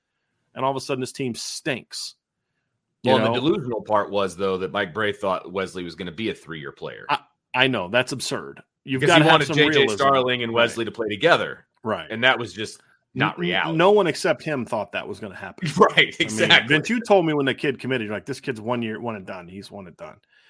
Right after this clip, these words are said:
Speaker 2: Right.
Speaker 1: Um, and, uh, but yes, I mean, that's the thing is, like, add that guy when you have the
Speaker 2: Right.
Speaker 1: team that's ready to compete.
Speaker 2: Sure. Absolutely.
Speaker 1: You know, and, um,
Speaker 2: Absolutely.
Speaker 1: that's, that's where you need to be. So it's gonna be fun. I hope he does well.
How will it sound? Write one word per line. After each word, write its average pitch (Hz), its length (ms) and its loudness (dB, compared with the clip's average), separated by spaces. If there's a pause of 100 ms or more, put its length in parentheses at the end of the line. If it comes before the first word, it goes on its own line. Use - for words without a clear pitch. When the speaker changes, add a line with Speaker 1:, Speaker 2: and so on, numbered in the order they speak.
(120)
Speaker 2:
Right. 107 240 -2 (140)
Speaker 1:
Um, 78 500 -4 (380)
and, 107 380 0
uh, 92 380 -2 (460)
but 151 160 0
yes, 139 340 2
I - 20 -2
mean, 127 300 -2
that's 139 200 0
the 123 80 -6
thing 123 220 -2
is, 101 180 -4
like, 107 180 -4 (480)
add 151 300 4
that 151 240 2
guy 123 320 2
when 120 240 -4
you 120 120 -4
have 127 260 -2
the 110 60 -2
Speaker 2:
Right. 110 120 2
Speaker 1:
team 127 140 -2
that's 113 180 -8
ready 117 240 -2
to 101 80 -8
compete. 110 400 -12
Speaker 2:
Sure. 113 260 0 (300)
Absolutely. 98 400 -6
Speaker 1:
You 113 60 -2
know, 107 340 -2
and, 107 340 -6
um, 107 240 -2
Speaker 2:
Absolutely. 92 720 -6 (140)
Speaker 1:
that's, 117 280 -4
that's 120 280 -4
where 107 120 -6
you 90 60 -10
need 87 120 -14
to 69 80 -16
be. 71 180 -14
So 127 140 -8
it's 190 260 2
gonna 202 220 -2
be 131 120 -4
fun. 98 300 -8
I 123 60 -2
hope 143 180 -4
he 131 60 -6
does 113 220 -6
well. 90 440 -10